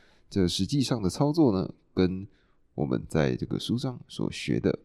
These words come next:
还是会有一些落差，所以呢，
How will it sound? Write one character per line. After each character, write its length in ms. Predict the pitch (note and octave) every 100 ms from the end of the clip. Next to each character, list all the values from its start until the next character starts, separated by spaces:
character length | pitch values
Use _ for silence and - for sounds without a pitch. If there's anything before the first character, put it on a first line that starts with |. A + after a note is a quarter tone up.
| _ _ _
还 160 | -
是 160 | D#2+ D#2+
会 160 | D#2 C#2
有 140 | A1
一 20 |
些 160 | D#2+ D2
落 220 | D#2 A#1
差， 260 | - - - _ _ _ -
所 120 | C3
以 40 |
呢， 120 | B2